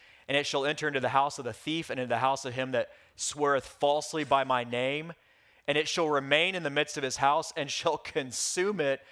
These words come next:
with the timber thereof and the stones thereof." Okay, this, that verse, the consumption of the house,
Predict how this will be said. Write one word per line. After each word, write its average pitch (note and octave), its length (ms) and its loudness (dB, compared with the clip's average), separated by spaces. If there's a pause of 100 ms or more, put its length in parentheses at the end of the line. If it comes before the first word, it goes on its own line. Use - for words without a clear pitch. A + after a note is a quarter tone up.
(340)
with D3+ 160 0
the D3 80 2
timber D#3+ 400 0
thereof B2 460 2
and B2+ 120 -6
the A#2 60 -4
stones C#3+ 420 -4
thereof." G#2+ 540 -4 (580)
Okay, D3 220 0
this, D3 440 0 (300)
that C#3+ 240 4
verse, D#3+ 640 0 (380)
the C3+ 80 -2
consumption E3 640 -2
of C3 140 -2
the A#2 100 2
house, C#3 760 0